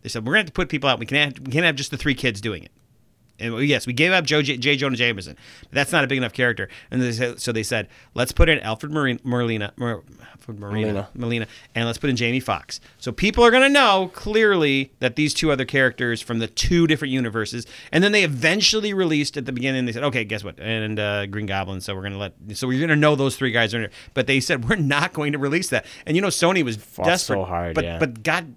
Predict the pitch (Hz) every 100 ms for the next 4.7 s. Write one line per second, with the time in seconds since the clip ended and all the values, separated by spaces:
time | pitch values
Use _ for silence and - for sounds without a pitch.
0 | - 143 131 120 120 151 180 165 127 107
1 | 101 113 143 107 107 - 107 - 95 -
2 | 110 110 - 131 139 135 143 170 151 240
3 | - 101 69 76 76 143 139 165 156 160
4 | 151 170 139 101 107 175 226